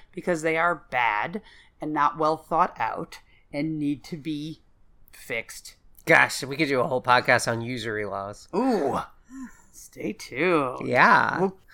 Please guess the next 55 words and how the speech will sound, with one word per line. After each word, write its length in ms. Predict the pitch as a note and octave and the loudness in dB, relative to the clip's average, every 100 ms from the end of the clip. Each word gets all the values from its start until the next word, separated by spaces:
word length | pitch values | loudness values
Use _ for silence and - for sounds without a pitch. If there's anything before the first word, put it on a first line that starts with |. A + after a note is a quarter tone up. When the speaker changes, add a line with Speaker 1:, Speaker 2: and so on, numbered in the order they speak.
| - - - | -20 -10 4
Speaker 2:
Usury 480 | D3+ C#4 C#4 C#4+ | 8 8 8 6
Speaker 1:
we'll 100 | G3+ | 8
visit 400 | A3+ B3 - - | 6 4 -2 -4
Delaware 580 | D3 E3+ G3 C#3 B2 A#2+ | 2 2 2 0 -2 -8
and 120 | A2 D3 | -6 0
we'll 100 | C#3+ | 0
Speaker 2:
Yes. 100 | - | 0
Speaker 1:
shoot 320 | - E3+ D3+ - | -6 -8 -8 -2
live 340 | C#3+ D#3+ G3 | 2 2 2
from 200 | - C#3+ | -4 -2
Delaware 480 | D#3+ D#3+ B2+ - - | 0 -2 -4 -8 -12
talking 360 | - D#3 F3 D#3 | -8 -6 -4 -4
about 160 | D3+ C3+ | -2 -2
a 40 | |
land 340 | C3 D3 E3+ | -4 -4 -4
without 260 | D3+ D3+ D#3 | -6 -10 -8
usury 420 | F3 F3 E3 C#3+ | -8 -8 -8 -10
laws. 440 | C3 C3+ - E4+ B3 - | -10 -6 -2 -2 -4 -10
Speaker 2:
<gasps> 120 | _ | _
How 160 | - C3 | -6 -4
interesting. 680 | A2+ F3 A#2+ A#2 - - - | 0 0 0 -4 -8 -12 -4
Speaker 1:
That's 240 | D#3 D#3 | -2 -2
where 100 | E3 | 0
all 60 | C#3 | 4
your 80 | E3+ | 6
Speaker 2:
Um, 160 | D#3 | 8
Speaker 1:
credit 240 | D3 E3 D3 | 8 6 4
card 240 | C#3+ B2 | 0 0
bills 200 | B2 B2 | -6 -10
come 140 | - A#2+ | -12 -12
from, 100 | A#2 | -4
Delaware. 500 | B2+ C3+ A#2+ A2+ - | -2 -2 -4 -6 0
Anyway, 280 | A#3 A#3+ F3+ | 2 2 0
that's 200 | F3+ F3 | 0 2
not 80 | E3+ | 0
what 60 | |
I'm 80 | D#3 | -2
talking 180 | D#3 D#3 | -6 -6
about. 100 | A#2 | -6
I 80 | C#3+ | -6
am 140 | C#3+ C#3 | -6 -6
talking 440 | - F#3 G3+ D#3+ | -4 -4 -4 -6
about 440 | C3 B2 B2+ - - - _ - - | -2 0 0 -2 -10 -20 _ -20 -16
exploiting 600 | - - - D3+ D#3 D3 | -14 -14 -4 0 0 0
the 80 | C#3 | -2
exploiters. 260 | B2+ D3+ C#3+ | -2 0 2
Speaker 2:
Did 60 | F#3 | 6
you 40 | |
know 140 | B3 | 6
the 180 | F4 B2+ - | 4 0 0
Bible, 480 | A#2 C3+ F3 - _ - | 2 2 -2 -6 _ -10
the 140 | C#3+ C3+ - | -6 -6 -6
Christian 340 | - D3 - C3+ | -6 -4 -2 0
Bible, 360 | B2 B2 D3+ - | 2 0 -2 -6
actually 680 | C3+ C3 - C3+ B2+ - | -8 -8 -10 -8 -8 -10